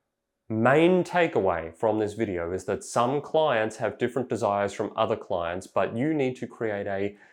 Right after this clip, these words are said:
distinction in your brain between a research memo and a letter of advice.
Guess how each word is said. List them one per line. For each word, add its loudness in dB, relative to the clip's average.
distinction 0
in 2
your 4
brain 0
between -2
a -2
research 0
memo -2
and 0
a 2
letter 4
of 0
advice. -6